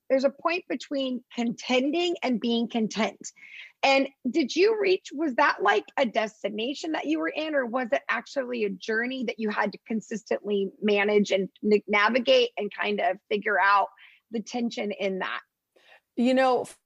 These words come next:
Speaker 2: for me, that was, it was about a year and a half journey the Lord led me through. And in order to get to a place of contentment, I had to grieve it.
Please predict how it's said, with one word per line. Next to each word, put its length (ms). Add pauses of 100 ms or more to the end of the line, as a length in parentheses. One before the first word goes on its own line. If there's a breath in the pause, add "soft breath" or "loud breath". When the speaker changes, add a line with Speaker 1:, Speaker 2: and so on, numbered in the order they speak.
Speaker 2:
for 180
me, 600 (180)
that 240
was, 420
it 100
was 120
about 200
a 40
year 340
and 120
a 60
half 440
journey 800
the 160
Lord 480
led 280
me 140
through. 460 (480 loud breath)
And 180
in 220
order 540
to 160
get 580 (140)
to 120
a 80
place 440
of 120
contentment, 840
I 100
had 360
to 100
grieve 380
it. 140